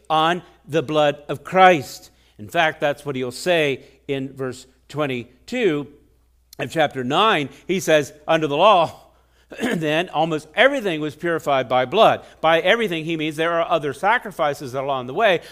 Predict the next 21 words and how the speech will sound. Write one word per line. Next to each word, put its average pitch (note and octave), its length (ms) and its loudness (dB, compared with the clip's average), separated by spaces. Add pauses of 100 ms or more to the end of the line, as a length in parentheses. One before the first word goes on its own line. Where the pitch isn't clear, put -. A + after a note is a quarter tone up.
(120)
but E3 100 -2
essentially, E3 720 -2 (160)
he's D#3+ 140 -4
giving E3 200 -2
the D3 80 -2
bigger A#3+ 240 -2
picture D#3 480 -6 (140)
of D3 100 -4
what G3+ 220 2
went G#3+ 160 2
on. C#3 200 0 (140)
The E3+ 140 0
whole A3 240 6
thing F#3+ 240 -2
was E3 120 -4
a D#3 60 -4
bloody E3 300 0
mess. F#3+ 640 -2 (1700)
It C3 40 -8
was C#3+ 160 -4
awful. G3 580 4